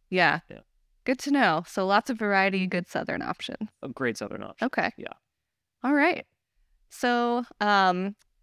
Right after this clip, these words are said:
Speaker 1: as we're kind of closing out our time, where can we find you? Obviously, you are a part of forty-three North. You are on our forty-three North website.
Speaker 2: Yeah.
Speaker 1: Um, but where else can folks find you if they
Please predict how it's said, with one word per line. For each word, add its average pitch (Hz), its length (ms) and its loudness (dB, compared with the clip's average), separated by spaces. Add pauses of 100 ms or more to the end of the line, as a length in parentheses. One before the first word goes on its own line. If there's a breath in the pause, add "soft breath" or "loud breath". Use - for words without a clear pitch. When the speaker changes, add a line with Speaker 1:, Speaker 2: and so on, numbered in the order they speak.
(340)
Speaker 1:
as 277 180 2
we're 247 280 4
kind 214 240 2
of - 80 -12
closing 202 360 0
out 180 140 4
our 185 140 0
time, 180 400 0
where 180 480 2
can 262 200 -2
we 214 220 0
find 262 340 2
you? 165 140 0
Obviously, 175 420 0
you 190 180 0
are 170 100 4
a 175 80 2
part 285 240 2
of 285 80 0
forty-three 185 500 0
North. 175 380 -2
You 190 80 0
are 175 80 4
on 160 120 2
our 170 120 0
forty-three 180 420 -2
North 180 220 -2
website. 156 540 -2 (460)
Speaker 2:
Yeah. 196 360 6
Speaker 1:
Um, 175 240 -4 (360)
but 233 140 2
where 226 200 2
else 240 200 0
can 202 420 0 (300)
folks 202 320 -6
find 180 300 0
you 185 200 2
if 226 140 -4
they 175 480 0